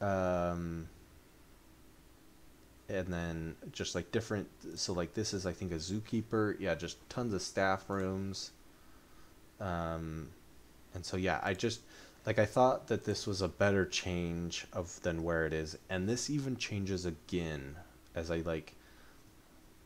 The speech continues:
work in between sixteen and seventeen, episode sixteen and seventeen, this changes again after I've built the aquatic pack. Anyway,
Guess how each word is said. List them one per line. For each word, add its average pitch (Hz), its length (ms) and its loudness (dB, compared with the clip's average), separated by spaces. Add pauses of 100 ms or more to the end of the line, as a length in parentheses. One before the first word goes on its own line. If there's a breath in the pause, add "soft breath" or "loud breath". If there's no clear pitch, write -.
(120)
work 98 440 4
in 90 140 2
between 87 340 0
sixteen - 640 -4
and 78 160 -4
seventeen, 131 960 0 (240)
episode 101 400 -2
sixteen - 440 -4
and 80 120 -4
seventeen, 113 640 -4 (200)
this 90 160 -2
changes 80 440 -4
again 64 480 -8 (840 loud breath)
after 87 360 2
I've 78 260 0
built 73 240 0 (100)
the 80 120 -2
aquatic - 460 0
pack. - 360 -12 (1700 loud breath)
Anyway, 110 480 8